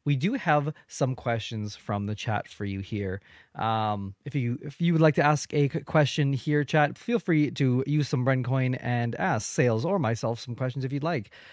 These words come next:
Um, the question comes from E E. And E E asks, what do you think of Scotland? And I wanna rem-, just kind of prompt you here.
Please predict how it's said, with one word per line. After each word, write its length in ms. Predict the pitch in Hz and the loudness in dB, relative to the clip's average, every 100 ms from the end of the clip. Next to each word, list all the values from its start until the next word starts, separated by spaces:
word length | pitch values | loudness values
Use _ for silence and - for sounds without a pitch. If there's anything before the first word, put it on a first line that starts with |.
| - - | -20 -2
Um, 360 | 139 156 160 160 | 4 6 4 2
the 120 | 151 | -2
question 340 | 240 262 170 135 | 0 0 0 -2
comes 360 | 147 120 117 | 0 0 -2
from 480 | 135 - 123 117 117 - _ _ - | -4 0 2 2 -2 -8 _ _ -8
E 360 | 202 190 254 - | -4 -2 -4 -6
E. 40 | 98 _ _ | -10 _ _
And 120 | 180 240 | -2 0
E 260 | 254 185 | 0 0
E 40 | 160 | 2
asks, 560 | 151 147 - - - - _ _ _ _ _ _ _ _ _ _ _ 131 | 2 2 -2 -8 -14 -16 _ _ _ _ _ _ _ _ _ _ _ -2
what 460 | 190 320 - - _ 123 | 0 0 -8 -20 _ -2
do 80 | 143 | 0
you 100 | 147 | 2
think 400 | 151 156 - - - | 0 -2 -6 -16 -6
of 200 | 120 120 | -4 -2
Scotland? 440 | - 104 113 104 | 0 0 0 2
And 80 | 135 | 4
I 120 | 170 | 4
wanna 240 | 180 226 | 4 2
rem-, 160 | 240 202 170 | 2 -2 -4
just 160 | 196 180 | -2 0
kind 140 | 202 | 0
of 160 | 165 - | 0 -2
prompt 260 | 185 156 | 0 2
you 80 | 143 | 2
here. 280 | 117 107 | 0 0